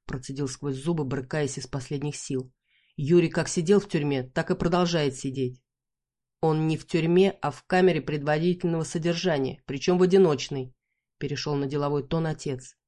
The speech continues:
"Это лучшее, что он мог получить в сложившихся обстоятельствах". "Да он вообще не должен там находиться!" — взорвался все-таки я.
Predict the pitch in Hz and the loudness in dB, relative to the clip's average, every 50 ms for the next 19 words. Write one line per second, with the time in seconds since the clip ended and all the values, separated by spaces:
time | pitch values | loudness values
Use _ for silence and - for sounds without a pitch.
0 | _ _ _ _ - 170 170 - 185 185 180 202 208 196 190 - - 147 127 - | _ _ _ _ -2 -2 0 2 4 6 8 8 6 6 4 2 -2 -4 -4 -4
1 | 165 156 151 156 156 143 - - 156 147 147 143 - 190 185 - - 165 151 147 | -2 -2 0 0 0 -2 -2 -2 -2 0 0 0 -2 -2 -4 -2 -4 -4 -2 -2
2 | 147 165 151 - - 139 - - 151 151 - - - 170 170 165 147 - - 127 | -2 -4 -6 -6 -8 -8 -6 -6 -6 -6 -6 -4 -2 0 0 0 -2 -2 -6 -8
3 | 127 - - 131 131 - _ _ _ _ _ _ _ _ _ _ _ _ _ _ | -10 -10 -14 -16 -16 -18 _ _ _ _ _ _ _ _ _ _ _ _ _ _
4 | _ _ _ 175 151 143 147 208 202 202 196 190 185 175 165 202 202 190 - - | _ _ _ -12 -8 0 4 6 8 8 10 8 8 6 6 4 4 2 2 -2
5 | - - - 233 220 202 190 190 185 165 - 214 190 170 160 170 165 - - 202 | -4 0 2 6 6 8 8 8 8 8 6 6 6 6 6 2 -2 0 2 2
6 | 175 165 170 175 - - 196 202 190 196 190 165 - - - 139 139 - _ _ | 2 4 2 0 0 2 2 2 4 4 2 2 0 -4 -12 -12 -12 -14 _ _
7 | _ _ _ - 151 135 151 147 147 151 151 143 127 - - - - - - 131 | _ _ _ -14 -10 -6 -4 -4 -2 -2 -2 -2 -2 -6 -8 -10 -10 -8 -8 -8
8 | 120 - - - 151 139 143 131 135 - | -8 -8 -10 -8 -8 -6 -6 -8 -10 -12